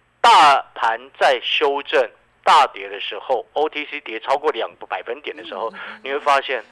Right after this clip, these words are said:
Speaker 1: 诶，为什么华泰第二不跌？好，这个才是真正核心的一个问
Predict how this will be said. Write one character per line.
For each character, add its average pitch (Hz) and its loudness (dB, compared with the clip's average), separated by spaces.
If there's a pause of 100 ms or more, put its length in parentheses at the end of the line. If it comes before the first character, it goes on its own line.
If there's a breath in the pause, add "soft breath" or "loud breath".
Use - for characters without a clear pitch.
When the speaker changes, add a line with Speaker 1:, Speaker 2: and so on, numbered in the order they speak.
(120)
Speaker 1:
诶， 127 -10 (180)
为 196 -4
什 - -10
么 101 -14
华 101 -6
泰 107 -10
第 110 -10
二 104 -6
不 104 -14
跌？ - -18 (1040 soft breath)
好， 120 -2
这 - -2
个 214 0
才 117 -4
是 139 -6
真 135 -6
正 131 -4
核 104 -10
心 113 -10
的 107 -12
一 110 -18
个 101 -12
问 101 -10